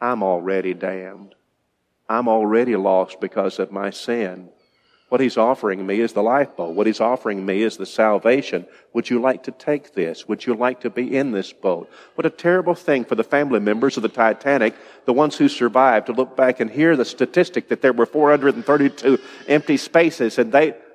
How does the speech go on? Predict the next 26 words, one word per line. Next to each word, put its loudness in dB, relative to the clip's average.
their 4
loved 4
ones -4
perished, 0
and 0
there's -2
nothing -2
you 0
can -2
do 4
about 2
it -6
now 2
because -6
it's -4
all 8
finished. -2
You 4
can't 2
change 0
it. -2
You -18
can't 0
pull 4
it 2
back. 4